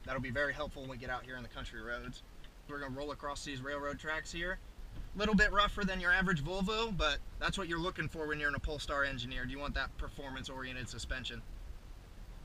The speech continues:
Coming up here, we're gonna go around this roundabout and shoot off into the country, so I'm gonna go ahead and select Polestar Engineered mode. I don't know if you guys can hear that too well, but the gas engine is just fired up, and now I have four hundred fifteen horsepower under my right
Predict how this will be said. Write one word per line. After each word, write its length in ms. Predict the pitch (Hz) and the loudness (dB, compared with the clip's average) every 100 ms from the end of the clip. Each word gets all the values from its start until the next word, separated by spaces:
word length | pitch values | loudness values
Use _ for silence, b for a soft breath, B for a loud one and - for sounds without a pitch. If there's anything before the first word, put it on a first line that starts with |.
| - - - - - - | -12 -12 -12 -12 -12 0
Coming 220 | 208 214 | 4 6
up 160 | 214 214 | 6 6
here, 160 | 226 214 | 4 4
we're 80 | |
gonna 200 | 190 175 | 2 2
go 140 | 165 185 | 2 4
around 240 | 165 180 | 6 6
this 180 | 196 165 | 4 2
roundabout 460 | 160 190 190 196 180 | 2 4 6 6 4
and 80 | |
shoot 240 | 151 202 185 | 0 0 2
off 220 | 180 185 | 2 0
into 120 | 180 | -2
the 80 | 151 | -4
country, 360 | 156 180 208 185 | -2 -2 0 -2
so 140 | 165 | -2
I'm 100 | 170 | 0
gonna 140 | 196 | 0
go 120 | 175 175 | 2 2
ahead 120 | 185 | 2
and 80 | 170 | 0
select 300 | 180 175 - | -2 0 2
Polestar 420 | 196 175 190 185 | 2 2 2 2
Engineered 440 | 180 165 160 190 | 2 2 4 4
mode. 260 | 196 214 240 - - - - - - - - | 6 2 2 -2 -6 -8 -10 -10 -10 -4 4
I 80 | |
don't 140 | 185 190 | 6 6
know 100 | 196 | 4
if 120 | 185 | 2
you 60 | 196 | 6
guys 220 | 196 180 | 6 6
can 120 | 165 | 0
hear 220 | 160 220 | 0 4
that 200 | 226 220 | 6 6
too 160 | - 226 | 4 0
well, 240 | 220 233 | 2 4
but 160 | 208 190 | 4 2
the 80 | 147 | 2
gas 300 | 160 185 185 | 2 2 2
engine 260 | 185 196 | 0 0
is 120 | 151 127 | -2 0
just 240 | 180 - | -2 2
fired 280 | 170 165 156 | 4 6 6
up, 200 | 185 202 | 4 2
and 100 | 147 | 0
now 180 | 156 165 | 4 4
I 100 | 165 | 4
have 160 | 151 - | 2 0
four 200 | 185 185 | 2 4
hundred 220 | 185 180 | 4 2
fifteen 340 | - 165 185 165 | 0 0 0 0
horsepower 460 | 165 147 147 139 | 0 2 4 4
under 160 | 139 139 | 4 4
my 140 | 135 | 4
right 220 | 135 147 | 6 6